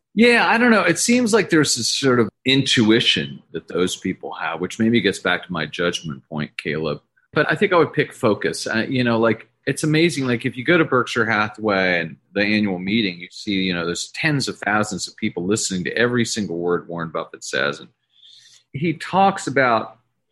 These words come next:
some very basic things. Now, don't kid yourself. A lot of what Warren Buffett does is very sophisticated. I mean, when it comes to insurance, like, he's miles ahead of the average person or even the above average insurance executive.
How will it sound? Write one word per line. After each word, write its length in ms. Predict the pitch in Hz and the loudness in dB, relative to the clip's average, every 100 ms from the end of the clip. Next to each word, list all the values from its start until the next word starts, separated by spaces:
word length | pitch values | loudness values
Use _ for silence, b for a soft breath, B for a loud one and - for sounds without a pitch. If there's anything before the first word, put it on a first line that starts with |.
| _ | _
some 280 | - 139 120 | -4 -2 0
very 280 | 143 135 127 | 2 2 4
basic 460 | 120 110 110 - | 4 2 0 -6
things. 280 | 101 82 85 | -4 -6 -2
Now, 160 | 107 104 | -2 -2
don't 340 | - 151 160 | 0 -2 0
kid 160 | 135 110 | 0 0
yourself. 460 | 82 - - - | -4 -6 -10 -8
A 40 | 71 | -4
lot 220 | 90 98 | 0 0
of 80 | 92 | 0
what 160 | - | -4
Warren 280 | 82 87 80 | -4 -6 -4
Buffett 260 | 82 - - | -6 -8 -10
does 220 | 78 82 | -10 -8
is 100 | 80 | -10
very 240 | 90 85 | -2 -2
sophisticated. 800 | - - - 80 - - 58 - | -2 -8 -6 -8 -10 -6 -6 -6
I 20 | |
mean, 180 | 65 78 | -6 -6
when 100 | 69 | -6
it 80 | - | -8
comes 180 | 87 78 | -10 -8
to 120 | 73 | -12
insurance, 580 | 69 - 92 71 71 - | -10 -8 -4 -4 -6 -6
like, 260 | 71 - - _ _ | -8 -8 -16 _ _
he's 340 | 104 - - | -2 -2 -4
miles 400 | 85 87 80 80 | -2 0 0 -2
ahead 260 | 78 78 76 | -6 -4 -4
of 180 | 65 | -4
the 140 | 78 69 | -4 -4
average 460 | 69 71 73 - _ | -2 -4 -6 -8 _
person 400 | _ 78 - 78 | _ -10 -8 -8
or 160 | 76 71 | -6 -2
even 420 | 90 82 78 76 - _ _ 85 | -2 -2 -4 -6 -10 _ _ -4
the 320 | 90 80 78 - | -2 -2 -4 -6
above 340 | 92 113 104 | 0 0 2
average 380 | 82 76 76 - | 0 0 -2 -4
insurance 420 | 76 - 110 - | -10 -6 -6 -8
executive. 540 | - - 52 - 55 | -12 -12 -12 -10 -12